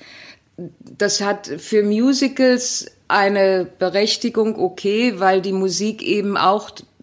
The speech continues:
mit Mikroports ar-, also mit, mit Elektronik arbeitet. Äh, mit Elektrik, so, mein Gott. Ähm, aber wenn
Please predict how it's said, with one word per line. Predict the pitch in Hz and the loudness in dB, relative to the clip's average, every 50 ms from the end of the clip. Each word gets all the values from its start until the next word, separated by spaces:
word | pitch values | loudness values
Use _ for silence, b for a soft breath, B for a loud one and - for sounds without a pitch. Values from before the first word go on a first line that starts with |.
| - - - - | -20 -20 -20 -20
mit | - - 92 - 65 - 101 123 143 180 180 175 170 - - | -14 -12 -12 -12 -10 -8 -6 -4 -2 0 0 0 -2 -4 -8
Mikroports | 180 190 196 190 - 180 180 175 180 190 175 165 165 - - | -4 -4 -4 -4 -2 -4 -4 -2 -2 -2 -4 -2 -2 -4 -4
ar-, | - - 180 170 - | -2 0 0 0 2
also | 180 180 156 139 156 143 156 156 | 2 2 4 2 2 2 0 0
mit, | 156 165 160 165 - | 0 0 -2 -4 -4
mit | 165 165 160 - - | -4 -4 -4 -4 -4
Elektronik | - 143 160 165 156 160 - - 170 170 165 160 - - | -4 -2 -2 -2 -4 -6 -4 -2 0 0 0 -2 -4 -2
arbeitet. | - 151 170 180 147 147 123 117 - - 98 82 - B B B B B B B B B B | -2 0 0 0 0 0 -2 -2 -4 -8 -12 -12 -14 B B B B B B B B B B
Äh, | - 165 160 151 147 139 139 135 - 127 135 107 113 | 2 4 6 6 6 4 4 2 0 0 -2 -2 0
mit | 143 139 - - | 0 0 0 0
Elektrik, | 131 127 123 127 123 - - - - 113 101 - - | 0 2 2 0 -2 -4 -10 -8 -8 -8 -8 -8 -10
so, | - - 113 113 104 110 117 | -8 -6 -4 -6 -6 -8 -8
mein | 110 117 120 120 117 101 | -8 -6 -6 -6 -8 -10
Gott. | - 98 - - _ B B B B B B B B B | -12 -14 -18 -18 _ B B B B B B B B B
Ähm, | B 156 160 156 156 147 131 135 - - - _ _ _ _ _ _ _ _ _ _ _ _ _ _ _ _ _ _ | B 2 4 4 4 4 2 0 -4 -18 -20 _ _ _ _ _ _ _ _ _ _ _ _ _ _ _ _ _ _
aber | - 175 175 165 165 165 160 156 156 - - - _ _ _ _ _ _ _ _ _ _ _ _ | 0 0 2 2 4 4 4 2 0 -2 -8 -20 _ _ _ _ _ _ _ _ _ _ _ _
wenn | - 170 147 196 196 196 202 196 - | -14 -4 2 2 2 2 2 -4 -6